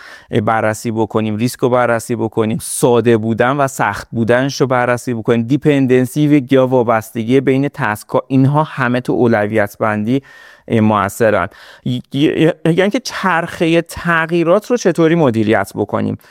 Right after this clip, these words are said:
یک کاری رو م-، ما انجام دادیم، بعد وریفایش هم گرفتیم از اون زینفه و اون تاییدش هم کرده، بعد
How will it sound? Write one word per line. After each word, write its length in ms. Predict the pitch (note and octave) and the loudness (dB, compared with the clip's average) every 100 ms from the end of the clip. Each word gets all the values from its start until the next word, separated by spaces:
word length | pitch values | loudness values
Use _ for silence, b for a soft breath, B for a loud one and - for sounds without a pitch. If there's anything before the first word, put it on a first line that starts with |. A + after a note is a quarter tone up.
| B B | B B
یک 260 | C3 F#3 - | 0 0 0
کاری 240 | F3 F3 | -2 0
رو 100 | E3+ | 0
م-، 520 | F3 D3+ E3+ - B2+ | -2 -4 -10 -4 0
ما 160 | C#3+ D3+ | 2 2
انجام 440 | C#3+ B2+ C3 C#3+ | 0 0 0 2
دادیم، 560 | F3 F#3+ G3 G3+ G#3 A3 b b b b - | 2 0 0 -2 -2 -4 b b b b -8
بعد 440 | B2 C3+ B2+ A#2 | -2 -2 -2 0
وریفایش 540 | C3 B2+ A#2+ D3+ F3 | 0 0 0 0 2
هم 160 | F#3+ F#3+ | 0 0
گرفتیم 640 | D#3 C3 B2 - E3 G3+ G3+ | 2 2 2 0 -4 -4 -4
از 220 | A2+ A#2+ A#2 | -2 0 0
اون 80 | |
زینفه 760 | A2 A2+ A2 G#2+ G#2 - G#2 E2+ b b | 0 0 0 0 -2 0 0 -2 b b
و 40 | |
اون 140 | A2+ E3 | -2 -2
تاییدش 640 | - E3+ A2 C3+ D#3+ F3 | -2 -2 -2 -2 -2 -2
هم 180 | E3 E3+ | -2 -2
کرده، 580 | C3 A#2 A2 A#2 G#2+ - b b b | -2 -2 0 0 0 -2 b b b
بعد 280 | A2+ D3 | -4 -2